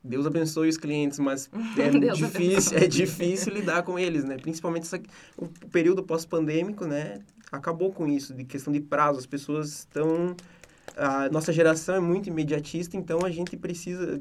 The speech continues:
Speaker 1: as pessoas precisam disso de prazo e acaba cobrando designer, e isso vai pro mental, né?
Speaker 2: Uhum.
Speaker 1: Realmente, é, o estra-,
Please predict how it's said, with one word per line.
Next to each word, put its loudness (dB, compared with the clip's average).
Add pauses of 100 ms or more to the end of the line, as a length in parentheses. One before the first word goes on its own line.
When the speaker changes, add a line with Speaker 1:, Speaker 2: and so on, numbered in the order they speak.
Speaker 1:
as -8
pessoas -8
precisam -6
disso -6
de -4
prazo -2
e 2
acaba 0 (120)
cobrando 0
designer, 0
e -4
isso -8
vai 0
pro -6
mental, -4
né? -8 (380)
Speaker 2:
Uhum. -12
Speaker 1:
Realmente, -2 (800)
é, 2
o 4
estra-, 0